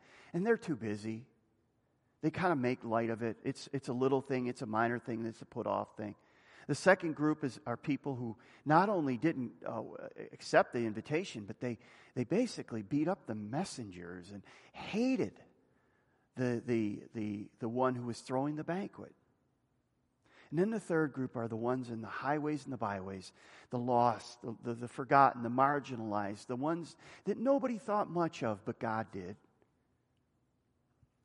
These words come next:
And they're invited, and they bask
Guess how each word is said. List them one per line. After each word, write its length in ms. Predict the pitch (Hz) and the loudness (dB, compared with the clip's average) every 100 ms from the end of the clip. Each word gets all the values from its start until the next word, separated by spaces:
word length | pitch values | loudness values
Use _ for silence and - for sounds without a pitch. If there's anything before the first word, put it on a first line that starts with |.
| _ _ | _ _
And 120 | 117 123 | -6 0
they're 180 | 170 | 0
invited, 500 | 170 123 123 131 127 147 - _ _ _ _ _ _ _ | 0 2 2 4 0 -4 -14 _ _ _ _ _ _ _
and 140 | 127 143 | -4 -2
they 140 | 147 - - | -2 -4 -2
bask 640 | 127 147 175 175 - - | 0 0 0 -2 -8 -12